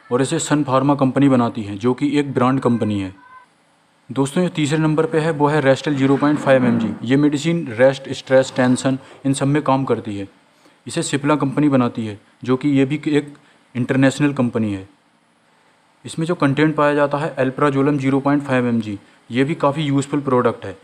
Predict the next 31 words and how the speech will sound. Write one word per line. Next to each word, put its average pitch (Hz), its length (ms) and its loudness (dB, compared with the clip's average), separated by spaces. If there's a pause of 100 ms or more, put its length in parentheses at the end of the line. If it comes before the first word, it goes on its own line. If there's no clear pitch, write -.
(160)
इसकी 147 240 -6
एमआरपी 135 440 2
बयालीस 135 340 2
रुपये 139 220 -2
में 147 100 2
आपको 135 240 -2
मिल 127 180 0
जाएगी। 104 300 -4 (320)
ये 131 120 0
medicine 147 480 2
भी 156 80 0
आपको 143 280 2
बिना 139 220 2
doctor 131 340 0
के 135 100 -2
prescription 131 600 -4
के 147 100 0
नहीं 127 220 2
मिलेगी। 101 360 -2 (1200)
दोस्तों, - 320 -4
ये 190 80 0
list 143 240 -2
में 175 100 2
second 156 340 0
number 151 220 2
पे 160 140 0
आती 143 260 0
है 151 140 -4 (320)
Zofig 135 360 0
ज़ीरो 139 280 2
पॉइंट 147 280 2